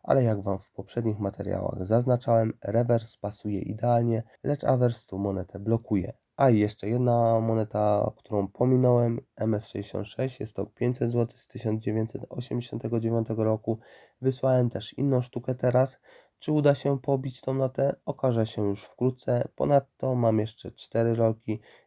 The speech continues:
więc będzie trochę poszukiwań fajnego egzemplarza do gradingu. I na sam koniec perełka. Jak wspomniałem Wam wcześniej, temat Pocztu Królów jest mi bardzo bliski. Jest to idealne uzupełnienie do kolekcji, którego się nie spodziewałem.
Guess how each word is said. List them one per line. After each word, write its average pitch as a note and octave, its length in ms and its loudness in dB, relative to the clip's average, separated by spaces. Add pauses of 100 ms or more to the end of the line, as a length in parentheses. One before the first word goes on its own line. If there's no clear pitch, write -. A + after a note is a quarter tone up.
(120)
więc D#3 160 0
będzie A#2 280 4
trochę G#2 320 -4
poszukiwań F#2+ 640 -8 (300)
fajnego G2+ 480 2
egzemplarza F#2 840 -2
do B2+ 240 -8
gradingu. A#2 640 2 (280)
I D3+ 40 -2
na C#3+ 100 6
sam A2 200 2
koniec G2+ 340 -2
perełka. A2+ 580 -2
Jak C3+ 320 -2
wspomniałem A#2 680 2
Wam G#2+ 180 0
wcześniej, G#2+ 640 -6
temat A2 400 0
Pocztu - 420 -10
Królów G2 400 -4
jest - 200 -14
mi - 120 -8
bardzo A2 340 4
bliski. G#2+ 480 -6 (440)
Jest G#2 220 -6
to G2+ 160 -2
idealne B2 540 4
uzupełnienie A2 680 0
do G#2 120 -2
kolekcji, G#2 640 -6 (340)
którego G#2 300 -2
się G2+ 140 -6
nie G#2+ 160 2
spodziewałem. A2+ 600 2